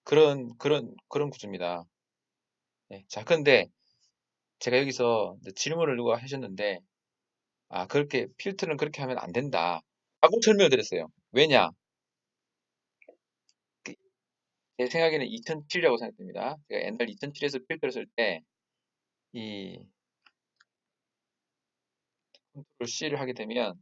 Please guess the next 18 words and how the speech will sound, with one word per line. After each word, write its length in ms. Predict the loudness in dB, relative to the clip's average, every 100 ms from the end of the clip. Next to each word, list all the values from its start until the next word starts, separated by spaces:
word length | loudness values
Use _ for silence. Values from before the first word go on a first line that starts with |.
| _ _ _ _ -16
해서 100 | -8
카피 180 | -6 -6
붙이면 580 | -10 -10 -4 0 0 -2 -14 _ _ _
요 40 | -8
숨겨져 640 | -4 -2 0 4 4 4
있는 160 | 0 -2
것이 180 | -6 -6
다 380 | -6 -4 -2 -2
카피가 340 | -2 -2 2
됐었어요. 720 | 2 2 -6 -10 -8 -6 -8 -14 _ _ _ _ _ _ _ _ _ _ _ _ _ _ -8
그러니까 220 | -8 -8
일, 400 | -8 -6 -4 -4
이, 260 | -4 -4 -4
사, 420 | -4 0 4 4 2
육, 180 | -6 -12 _ _ _ _ _ _ _ _ -12
일, 380 | -8 -6 -6 -8
이, 220 | -10 -8 -6
사, 380 | 2 2 2